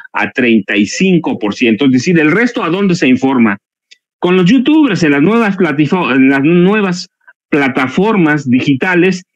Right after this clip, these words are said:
y esto es, ah, en concordancia con toda la tendencia en el mundo, ¿sí?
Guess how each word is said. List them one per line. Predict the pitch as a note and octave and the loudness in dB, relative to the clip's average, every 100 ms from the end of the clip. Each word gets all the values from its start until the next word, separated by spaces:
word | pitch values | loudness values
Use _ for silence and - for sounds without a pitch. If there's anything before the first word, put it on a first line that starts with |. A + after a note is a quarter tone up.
| _ C#3 | _ 0
y | E3 | 2
esto | C#4 C4+ C#4 | 2 2 0
es, | C4 | 2
ah, | D#3+ B2+ A2 - - | 0 -2 -4 -12 -4
en | D3+ D3 | 0 2
concordancia | D3 C3+ C3+ C#3 B2+ A3+ B3 - C3 - | 2 0 0 -2 0 2 0 0 -4 -2
con | C3 C3 B2+ A#2 A#2 | 0 4 4 4 0
toda | - G3+ G3 E3+ C3 | -2 0 2 2 2
la | C3+ C3 | 0 2
tendencia | C3+ C3 G3 G#3+ | 2 4 4 2
en | C#3+ | 2
el | B2 | 4
mundo, | C#3 A3 D#3+ | 4 4 2
¿sí? | C#3 G#3 C#4 | 0 0 -2